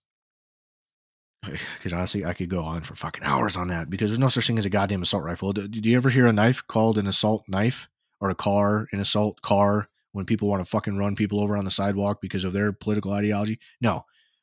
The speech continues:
we don't blame the car on the drunk drivers. We blame the drunk driver, right? Uh, so why are we blaming the gun in a fucking shooting? And it's, it's all to push a narrative, okay? That's all I'm gonna say about it. Now,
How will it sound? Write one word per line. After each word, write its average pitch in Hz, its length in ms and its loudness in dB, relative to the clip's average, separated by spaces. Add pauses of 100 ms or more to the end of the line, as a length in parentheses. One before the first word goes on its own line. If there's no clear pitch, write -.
we 120 80 2
don't 139 160 6
blame 123 220 6
the 107 100 0
car 95 420 2 (460)
on 92 400 -2 (840)
the 101 60 -10
drunk 98 280 -2
drivers. 82 480 -2 (400)
We 110 80 4
blame 117 220 2
the 107 60 2
drunk 101 220 -2
driver, 87 240 -4
right? 87 280 -2 (580)
Uh, 90 300 0
so 104 160 -4
why 110 180 2
are 123 120 4
we 117 140 6
blaming 98 580 0 (340)
the 104 80 -2
gun 95 460 0 (180)
in 98 80 -6
a 90 60 -6
fucking 90 240 -6
shooting? 73 400 -6 (120)
And 110 80 -2
it's, - 320 0
it's 107 160 -4
all 107 160 2
to 101 80 -2
push - 240 0
a 90 40 -4
narrative, 76 400 -10
okay? 87 280 -6 (380)
That's 90 220 -6
all 92 80 -4
I'm 85 60 -8
gonna 85 120 -6
say 80 140 -8
about 71 240 -14
it. - 100 -20 (580)
Now, 101 300 0